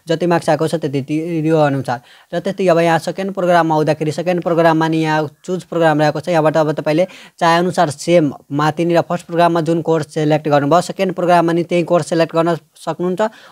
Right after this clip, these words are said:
अथवा अर्को कुनै कोर्स सिलेक्ट गर्दा नि कुनै फरक पर्दैन है। मजासँग तपाईँले चुज गर्न पाउनु सक्नुहुन्छ है।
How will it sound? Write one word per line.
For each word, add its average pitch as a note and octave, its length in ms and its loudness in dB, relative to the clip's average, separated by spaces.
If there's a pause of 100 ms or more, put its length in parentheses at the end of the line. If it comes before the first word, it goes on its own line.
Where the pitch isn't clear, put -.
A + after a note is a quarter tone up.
अथवा E3+ 240 2
अर्को F#3+ 340 0
कुनै G#3 300 -2
कोर्स F3+ 260 0
सिलेक्ट D#3+ 380 -2
गर्दा D3 280 2
नि F#3 140 0 (240)
कुनै F3+ 200 2
फरक D3 380 0
पर्दैन B2 300 -2
है। C#3 200 0
मजासँग D3+ 420 -2
तपाईँले D3 340 -2
चुज D3+ 240 -4
गर्न C3+ 220 0
पाउनु C3 520 -2
सक्नुहुन्छ B2 500 -10
है। D#3 200 2